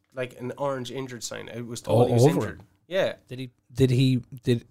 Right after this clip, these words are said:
Speaker 2: did he have it starting, or did he
Speaker 1: Yeah, had
Speaker 2: pick,
Speaker 1: it starting.
Speaker 2: pick it up?
Speaker 1: Yeah,
Speaker 2: Okay.
Speaker 1: because I had Tackle Harder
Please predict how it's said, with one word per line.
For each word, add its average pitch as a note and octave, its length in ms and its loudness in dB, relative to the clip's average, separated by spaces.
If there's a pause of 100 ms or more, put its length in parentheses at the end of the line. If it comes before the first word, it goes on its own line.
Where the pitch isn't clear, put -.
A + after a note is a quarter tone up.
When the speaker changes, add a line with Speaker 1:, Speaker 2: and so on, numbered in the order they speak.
Speaker 2:
did B2+ 160 0
he B2+ 140 2
have C3+ 220 2
it A#2+ 100 -4
starting, G3 440 2
or - 100 0
did D3+ 140 4
he D3+ 60 6
Speaker 1:
Yeah, B3+ 160 8
had - 120 -8
Speaker 2:
pick, G#3 100 6
Speaker 1:
it - 40 -8
starting. A3 320 2
Speaker 2:
pick B2+ 60 0
it C3+ 80 0
up? B2 160 0
Speaker 1:
Yeah, F3 140 0
Speaker 2:
Okay. D#3 80 -2
Speaker 1:
because C#3+ 260 -8
I D#3+ 180 0
had D3+ 400 -2 (480)
Tackle D3+ 300 -6
Harder C#3 480 -2